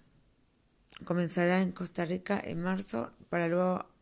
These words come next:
seguir por Estados Unidos, Europa y varios países de América Latina, para cerrar en octubre en Buenos Aires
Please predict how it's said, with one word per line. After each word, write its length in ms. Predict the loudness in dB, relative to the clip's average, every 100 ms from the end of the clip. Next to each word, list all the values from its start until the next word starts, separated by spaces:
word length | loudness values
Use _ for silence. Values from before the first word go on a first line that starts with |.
| _ -8
seguir 380 | -2 0 -2 0
por 180 | 0
Estados 460 | 0 -2 -2 -2 -4
Unidos, 400 | -2 2 2 2 -4 -20 -20 -20 -20 -10 -2
Europa 640 | 2 4 4 2 0 -2 -12 -20 _ -20 -20 -20 -6
y 100 | 2
varios 260 | 4 4 2
países 420 | 0 0 0 -2
de 80 | 0
América 420 | 0 -2 0 0
Latina, 480 | 0 -2 -6 -6 -10 -18 -20 -20 -20 -4
para 160 | -2 0
cerrar 300 | 2 4 4
en 140 | 2
octubre 440 | -2 -2 0 2
en 100 | 2
Buenos 320 | 2 -2 -2 0
Aires 300 | 0 0